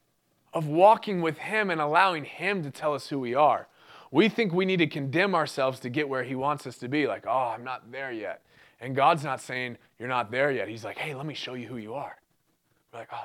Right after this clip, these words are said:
dang it, I didn't do that right. I didn't do this right." We're judging ourselves, and God's like, "No, no, no, no. Y-, that's who you are. Let me show you." Oh, wow.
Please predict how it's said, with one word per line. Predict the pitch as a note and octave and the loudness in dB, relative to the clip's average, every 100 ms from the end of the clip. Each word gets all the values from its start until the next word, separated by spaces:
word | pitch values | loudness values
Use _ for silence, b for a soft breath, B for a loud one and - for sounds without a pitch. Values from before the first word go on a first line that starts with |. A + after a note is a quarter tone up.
| - | -14
dang | B2+ B2 | -18 -18
it, | A2+ | -16
I | A#2 | -14
didn't | B2+ A2 | -14 -14
do | A2 | -10
that | C3 | -8
right. | C3+ B2 | -8 -10
I | A2+ | -12
didn't | A2+ A2 | -14 -14
do | A2 | -12
this | A#2 D#3 - | -10 -10 -6
right." | C#3 B2 b b _ | -2 -2 b b _
We're | A#2 | -10
judging | A#2 D3 D3 B2+ | 2 2 2 -6
ourselves, | A2 - A#2+ C3 | -8 -2 0 0
and | A#2 | -4
God's | A#2+ A#2+ A#2+ | -2 -2 -2
like, | B2+ | -2
"No, | G3 | 2
no, | G3+ G#3+ | 2 2
no, | G3 | 0
no. | F#3+ D3+ - b b b | 0 -2 -4 b b b
Y-, | C3 D3 C3+ | -4 -4 -4
that's | - G3+ - | -6 -8 -4
who | F#3+ | -4
you | C#3+ A#2+ | -2 2
are. | F#3 C#3 D#3 - | 4 4 0 -6
Let | D#3+ | -4
me | A3 | -2
show | G3 - A3 G#3+ | -2 -2 2 2
you." | D3 F#2+ _ _ _ _ _ _ _ | 0 -6 _ _ _ _ _ _ _
Oh, | F3+ F3+ | -4 -2
wow. | B2+ D3+ F3+ D3+ A#2 | -2 -2 0 2 0